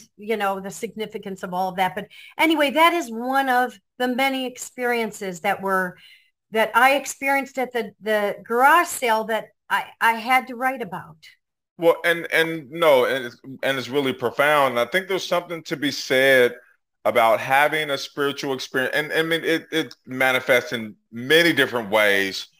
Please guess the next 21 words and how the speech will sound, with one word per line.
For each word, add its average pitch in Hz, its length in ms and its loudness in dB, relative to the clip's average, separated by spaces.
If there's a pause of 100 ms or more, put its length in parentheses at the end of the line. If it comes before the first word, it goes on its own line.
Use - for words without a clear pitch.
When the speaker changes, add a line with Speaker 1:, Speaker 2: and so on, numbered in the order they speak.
(260)
Speaker 2:
you 113 140 -8
know, 101 220 0
because 107 400 -4
we 117 220 0
are, 107 520 0 (280)
uh, 101 340 -2
very 101 280 -2
different 95 400 -8
people, 143 540 2
very 107 260 0
different 98 360 -10
needs, 127 440 2
very 107 260 0
different 98 300 -6
experiences. 120 800 -2 (320)
So 117 160 0
it 113 40 0
would 113 140 -2
make 117 200 0
sense 147 420 2
that, 117 420 -4